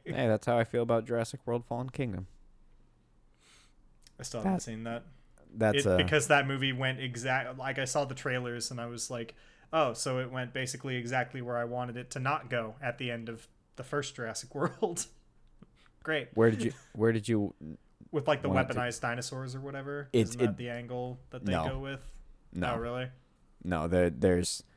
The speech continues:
Speaker 1: barely a hint of, of that. There's one small thing, uh, with the new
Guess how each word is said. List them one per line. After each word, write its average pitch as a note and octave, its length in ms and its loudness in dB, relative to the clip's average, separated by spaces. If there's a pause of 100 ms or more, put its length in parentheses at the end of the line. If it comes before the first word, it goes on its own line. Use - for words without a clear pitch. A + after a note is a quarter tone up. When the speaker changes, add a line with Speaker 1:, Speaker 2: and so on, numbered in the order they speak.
(1080)
Speaker 1:
barely F#2 640 4 (720)
a F2+ 180 4
hint - 600 2 (200)
of, F2 340 0
of F2+ 160 -6
that. - 280 -2 (640)
There's F2+ 500 2 (100)
one F#2+ 720 2
small F2+ 380 2
thing, D#2 420 -4 (960)
uh, F2 180 4
with F#2 300 0
the F#2 100 2
new F2 460 2